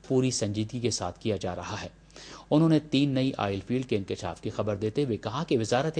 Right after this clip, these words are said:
پیٹرولیم کی طرف سے جلد ہی تیل کے دو کنوؤں کے بارے میں تفصیلات کا اعلان کر دیا جائے گا۔ انہوں نے اس بات کے پیش نظر کہ ایران دنیا میں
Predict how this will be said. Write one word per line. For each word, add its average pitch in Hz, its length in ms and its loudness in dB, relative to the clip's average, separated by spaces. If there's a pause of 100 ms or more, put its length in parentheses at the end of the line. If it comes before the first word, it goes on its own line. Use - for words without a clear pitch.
پیٹرولیم 151 460 0
کی 117 100 -6
طرف 92 260 -4
سے 151 120 -2 (420)
جلد 151 340 4
ہی 160 120 2 (120)
تیل 131 240 4
کے 143 240 0 (180)
دو 135 180 2 (100)
کنوؤں 120 220 0
کے 123 120 0
بارے 104 260 0
میں 123 140 0
تفصیلات 117 480 -2
کا 110 180 0
اعلان 131 260 -4
کر 95 160 -2
دیا 98 180 -2
جائے 95 280 -2
گا۔ 95 140 2 (720)
انہوں 165 180 6
نے 170 180 4
اس - 180 -2
بات 135 260 2
کے 135 100 4
پیش 113 260 -2
نظر 117 240 2
کہ 139 260 0
ایران 120 400 0
دنیا 120 220 -2
میں 123 140 0